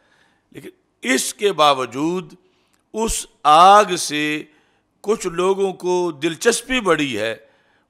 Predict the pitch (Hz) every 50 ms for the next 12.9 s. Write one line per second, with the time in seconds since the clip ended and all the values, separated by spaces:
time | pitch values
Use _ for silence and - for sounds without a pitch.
0 | _ _ - 202 196 180 - - - - 180 180 - - _ _ _ - 170 170
1 | 180 196 202 208 202 - 156 143 139 - - 156 151 147 139 139 135 - - _
2 | _ _ _ _ _ _ _ _ _ _ - 202 226 - - - - _ _ -
3 | 175 180 185 185 180 175 170 - - - _ _ _ _ _ - - 143 147 139
4 | - - - 170 180 208 220 226 226 226 - 170 160 160 160 160 165 - - 190
5 | 196 190 170 156 151 156 156 151 - - - - 147 160 175 196 202 196 196 185
6 | 170 147 147 147 143 139 131 - 135 123 117 - - 127 113 104 117 117 101 _
7 | _ _ _ _ _ _ _ _ _ _ _ _ _ _ _ _ _ _ _ _
8 | _ - - 139 - 143 135 135 - 156 151 147 123 135 135 135 131 139 139 143
9 | 143 - 156 139 120 127 123 120 113 - _ _ _ _ _ _ _ _ _ _
10 | _ _ _ - 123 151 160 139 131 131 143 160 170 185 165 147 139 127 135 147
11 | 165 175 175 - - 104 104 101 101 - _ _ _ _ _ _ _ _ _ _
12 | _ _ _ _ _ _ _ _ - 143 135 127 143 151 156 156 156 151